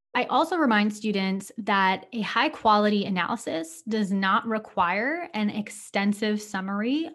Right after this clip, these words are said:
of the piece of media. So if they're critiquing a television show, for example, a little background information about the show is helpful prior to analyzing specific scenes, but they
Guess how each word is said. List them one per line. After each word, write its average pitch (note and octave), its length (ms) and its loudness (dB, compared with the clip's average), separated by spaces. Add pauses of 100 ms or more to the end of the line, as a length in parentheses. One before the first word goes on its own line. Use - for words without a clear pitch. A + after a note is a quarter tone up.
of G#3 260 0
the G#3+ 80 -2
piece G3+ 340 -8
of G#3 200 -10
media. F3+ 500 -10 (720)
So A3 220 2
if G#3 140 -2
they're C#4+ 240 2
critiquing C#4 840 2
a A3+ 140 0
television G#3 680 0
show, - 520 -8
for G#3 240 -6
example, F3+ 640 -8 (560)
a A#3 80 2
little D#4+ 400 -2
background C#4 460 0
information G#3 720 0
about - 440 -4
the D4+ 100 -4
show F4 320 0
is E4+ 200 -2
helpful G3+ 680 -2
prior G#3+ 260 2
to A3 60 0
analyzing G3 600 0
specific G3 500 -6
scenes, A#3+ 680 -2 (640)
but B3+ 180 -2
they B3 360 2